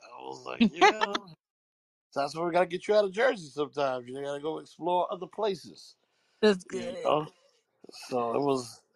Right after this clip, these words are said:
Speaker 1: it was more for them to go turn up, file in another state, and also understand that airplanes work faster than automobiles when it comes to traveling to Florida.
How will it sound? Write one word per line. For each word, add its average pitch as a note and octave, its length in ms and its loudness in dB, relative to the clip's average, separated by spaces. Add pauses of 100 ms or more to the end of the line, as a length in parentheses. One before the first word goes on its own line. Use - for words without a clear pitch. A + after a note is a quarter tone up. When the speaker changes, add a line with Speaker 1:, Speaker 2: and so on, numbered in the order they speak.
(300)
Speaker 1:
it D#3 80 4
was F3+ 160 6
more F#3+ 460 6 (180)
for D#3 120 -6
them D#3 280 -2
to C#3+ 60 -6
go C#3+ 360 2
turn D3 260 -2
up, C3+ 160 -4 (640)
file C#3+ 340 0
in C3 100 -8
another C3+ 280 -8
state, C#3+ 260 -2
and C3 100 -6
also C3+ 360 -2
understand C3 640 -6
that A2+ 180 -6 (120)
airplanes D3 580 -2
work C3+ 200 -4
faster C#3 480 -2
than A#2+ 260 -10 (640)
automobiles C#3+ 800 4
when C3 120 -12
it C3+ 80 -14
comes C3+ 280 -4
to B2 80 -10
traveling D#3 500 2
to B2 80 -6
Florida. G3 400 2